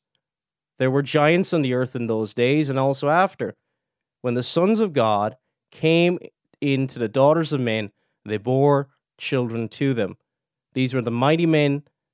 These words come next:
who were of old, men of renown." Verse five of Genesis chapter s-, six. "Then the Lord saw that the wickedness of man was great on the earth, and that every intent of his,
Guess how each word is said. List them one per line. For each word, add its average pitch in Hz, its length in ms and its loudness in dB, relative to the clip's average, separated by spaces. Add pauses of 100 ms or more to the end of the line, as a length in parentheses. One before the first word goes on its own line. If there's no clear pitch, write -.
(540)
who 165 120 0
were 143 300 2
of 135 220 2
old, 131 640 0
men 147 540 2
of 135 400 2
renown." 123 640 0
Verse 123 360 -6
five 147 500 -2
of 113 220 -8 (300)
Genesis 123 400 -4
chapter 123 280 -4
s-, - 260 -16
six. - 500 -10 (500)
"Then 156 300 0
the 214 100 2
Lord 156 300 2
saw 180 400 2
that 165 140 -2
the 135 80 -2
wickedness 156 480 -2
of 123 80 -6
man 135 240 0
was 113 120 -8
great 170 280 0
on 143 140 0
the 98 140 -8
earth, 113 360 -6 (180)
and 127 100 -6
that 127 240 -4
every 180 400 2
intent 160 360 0
of 131 100 -8
his, 120 160 -8